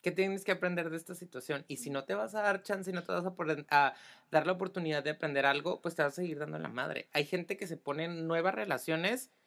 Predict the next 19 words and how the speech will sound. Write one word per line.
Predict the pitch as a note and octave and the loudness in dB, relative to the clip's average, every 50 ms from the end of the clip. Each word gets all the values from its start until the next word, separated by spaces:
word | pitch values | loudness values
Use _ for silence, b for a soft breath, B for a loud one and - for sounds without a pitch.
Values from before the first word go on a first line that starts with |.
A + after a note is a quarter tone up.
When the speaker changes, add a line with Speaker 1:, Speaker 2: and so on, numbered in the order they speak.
| b b b b | b b b b
Speaker 1:
con | - D#3+ D#3 D3+ | 2 2 2 4
tal | - D3 D3+ | 4 4 4
de | D#3 F3+ | 2 0
castigarse | F3 F3+ F3+ F3+ - - D3 C3 C#3 C#3 - F#3 | 0 -2 -4 -4 -2 -2 0 0 0 0 -2 -6
porque | F3+ F#3 F#3 E3 | -10 -10 -12 -12
se | D3+ D3 | -12 -12
pone | - D#3+ D3+ D3+ | -10 -8 -8 -6
con | D3+ D3+ | -6 -6
una | D#3+ E3 E3+ - | -4 -4 -4 -4
persona | - C#3+ C3+ - C#3 D3+ E3+ E3+ | -4 -6 -6 -4 -2 -2 -2 -2
que | - D#3+ D#3 C#3 - - b b b b b | 0 0 0 0 -2 -4 b b b b b
no | - D#3+ D#3+ D#3 D#3 | -2 2 4 4 4
es | F#3 F#3+ - | 2 0 -4
con | - F#3+ E3+ | -6 -6 -6
la | D#3 | -6
que | - C3 - | -8 -10 -10
quiere | - C3+ - A#2 | -10 -10 -10 -10
estar. | - - - - - - - _ _ _ _ _ _ _ _ A#3 | -10 -6 -2 -2 -2 -2 -6 _ _ _ _ _ _ _ _ -20
Speaker 2:
Ok. | A3 - | -20 -20